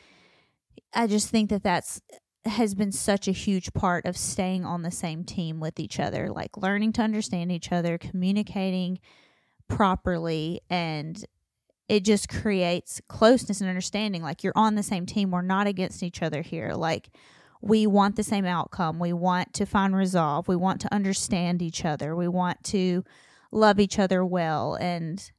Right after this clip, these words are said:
that's the end goal in every relationship. If, you know, if you're in a healthy relationship. So it's like finding the best way to do that, laying the pride aside and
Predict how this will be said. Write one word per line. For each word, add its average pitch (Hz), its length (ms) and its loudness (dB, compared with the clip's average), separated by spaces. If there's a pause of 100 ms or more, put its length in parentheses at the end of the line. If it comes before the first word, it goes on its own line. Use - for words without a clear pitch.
that's 202 400 -2
the 190 160 -2
end 214 260 2
goal 175 560 2 (140)
in 202 140 2
every 180 280 0
relationship. 175 880 -2
If, 180 320 -6 (240)
you 208 140 2
know, 170 140 0
if - 120 -4
you're 165 120 -6
in 175 80 -4
a 165 60 -6
healthy 175 360 -4
relationship. 170 580 -2
So 190 120 0
it's 160 160 -2
like 175 220 -2 (680)
finding 247 340 6
the 247 80 6
best 226 260 4
way 202 120 4
to 190 100 2
do 170 160 2
that, 143 240 -4
laying 220 580 0 (240)
the 220 100 4
pride 196 380 2
aside 170 680 -2
and 165 400 -2